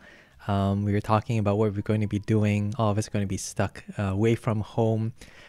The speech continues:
and probably watching a lot of Chinese New Year T V shows. He was just asking me where to get them. Uh, I, I, I meant actually Chinese New Year adverts. I've been seeing a lot of them already. Uh, very funny ones. Uh, the ones I've been watching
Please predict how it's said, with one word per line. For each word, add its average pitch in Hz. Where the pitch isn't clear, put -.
and 110
probably 151
watching 120
a 110
lot 107
of 98
Chinese 117
New 110
Year 104
T 110
V 110
shows. 101
He 104
was 92
just -
asking 104
me 104
where 98
to 104
get -
them. 92
Uh, 104
I, 120
I, 127
I 123
meant 139
actually 120
Chinese 120
New 113
Year 107
adverts. 101
I've 131
been 156
seeing 143
a 107
lot 101
of 104
them 104
already. 98
Uh, 104
very 127
funny 143
ones. 151
Uh, 104
the 110
ones 139
I've 127
been 107
watching 110